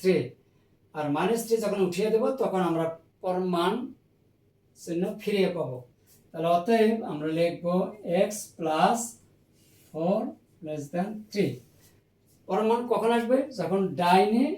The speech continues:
এবং বামে, ডাইনে ধনাত্মক আর বামে ঋণাত্মক ফিগার যদি সমান হয়, তখন মাইনাস সংখ্যাটা উঠিয়ে দিলে পরম মান চিহ্ন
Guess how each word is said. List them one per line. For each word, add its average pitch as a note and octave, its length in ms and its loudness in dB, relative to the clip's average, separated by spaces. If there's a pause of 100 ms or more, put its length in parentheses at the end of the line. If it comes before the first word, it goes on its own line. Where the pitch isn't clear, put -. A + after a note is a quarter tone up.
(160)
এবং F3 140 0 (180)
বামে, E3+ 300 4 (500)
ডাইনে E3 300 0 (120)
ধনাত্মক F#3 560 2 (280)
আর D3+ 160 2 (160)
বামে E3+ 260 0 (180)
ঋণাত্মক F#3 360 -2 (840)
ফিগার F#3+ 320 2 (100)
যদি F#3+ 140 4 (120)
সমান F3 320 -4
হয়, A#3 180 4 (420)
তখন E3+ 180 -6 (100)
মাইনাস G#3 400 2 (200)
সংখ্যাটা F#3+ 360 -2 (100)
উঠিয়ে F3+ 280 0
দিলে A#3+ 180 4 (420)
পরম F#3+ 280 0
মান F#3 120 2 (100)
চিহ্ন F3+ 200 -2